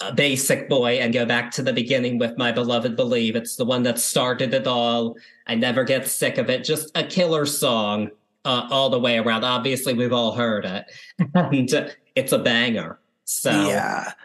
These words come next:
Speaker 2: Uh, I think you, I don't,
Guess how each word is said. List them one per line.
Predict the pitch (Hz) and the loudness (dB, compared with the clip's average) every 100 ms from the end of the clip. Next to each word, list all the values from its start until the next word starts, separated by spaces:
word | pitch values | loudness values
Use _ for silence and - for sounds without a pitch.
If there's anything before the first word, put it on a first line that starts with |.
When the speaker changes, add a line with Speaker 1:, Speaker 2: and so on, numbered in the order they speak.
| - - - _ _ - | -20 -20 -20 _ _ -2
Speaker 2:
Uh, | 147 139 135 127 127 - | 2 2 2 2 0 -2
I | 131 127 | -4 0
think | 156 147 147 | 2 0 2
you, | 165 165 156 | 2 2 0
I | - 151 | 0 0
don't, | 180 185 180 | 2 2 -2